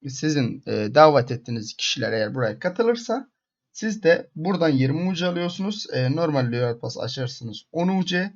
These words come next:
Elite Royal Pass açarsanız yirmi U C. Yirmi U C'de arkadaşlar bir artı, e, bir tane R P kartı var. Normal Royal Pass'ta da iki tane klasik parçacık var. Biz şimdi hangisini açacağız? Ben,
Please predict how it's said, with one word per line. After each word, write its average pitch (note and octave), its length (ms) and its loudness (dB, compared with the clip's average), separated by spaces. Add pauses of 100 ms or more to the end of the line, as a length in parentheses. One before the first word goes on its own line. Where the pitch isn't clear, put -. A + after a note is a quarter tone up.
(140)
Elite F3 320 -4
Royal G#2+ 180 -2
Pass A2 240 -8
açarsanız D3+ 680 0
yirmi D3+ 360 -2
U B2+ 60 -4
C. F3+ 220 -2
Yirmi F3 260 -2
U D#3+ 220 -2
C'de C3 260 -2
arkadaşlar B2+ 580 -6
bir F3 80 -8 (180)
artı, F3 400 -4
e, - 140 -2
bir G3+ 100 -6
tane D3 380 0
R D3 240 6
P E3 180 2
kartı C3 380 -2
var. C#3+ 140 2
Normal C#3+ 500 4
Royal C3+ 260 0
Pass'ta B2 320 -4
da F3 120 0
iki - 220 -8
tane E3 300 0
klasik C#3 460 -2
parçacık A2+ 480 -6
var. E3+ 200 2
Biz A3 100 -2
şimdi D#3 300 2
hangisini E3+ 420 0
açacağız? C#3 520 -2
Ben, - 280 0